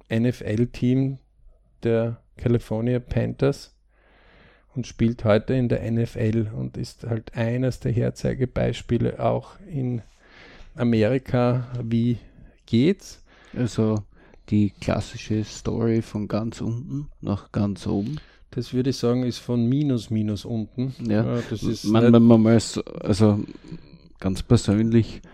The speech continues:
Speaker 2: würde ich ja sagen, dass wenn jemand einmal schon so weit im Sumpf ist, gegen Banden, vielleicht sogar noch Drogen oder so, dem gibt man meistens dann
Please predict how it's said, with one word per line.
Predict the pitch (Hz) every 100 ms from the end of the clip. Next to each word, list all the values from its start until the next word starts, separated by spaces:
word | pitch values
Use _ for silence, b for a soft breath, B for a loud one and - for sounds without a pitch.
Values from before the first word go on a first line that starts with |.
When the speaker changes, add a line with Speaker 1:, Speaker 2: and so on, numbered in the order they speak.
| B B B -
Speaker 2:
würde | 113 110
ich | 110
ja | 101
sagen, | 104 - 101 104 104
dass | 110 101 -
wenn | 107
jemand | 101 107 104 104
einmal | 101 98 98
schon | 107 98
so | - 98 101
weit | 95 98 98 -
im | 101 101 104 98
Sumpf | - 104 101 - 98
ist, | 98 - - - _ -
gegen | 104 104 101 101 98
Banden, | - 101 98 - 101 98
vielleicht | 101 98 92 -
sogar | - 98
noch | 95 92
Drogen | - - 92 104 113 110
oder | 104 101 101
so, | 104 101 B B B B B B B _ _ _ _ _
dem | 107 98
gibt | - 117 -
man | 110 101
meistens | 92 98 110 - - 95 - -
dann | 98 98 98 101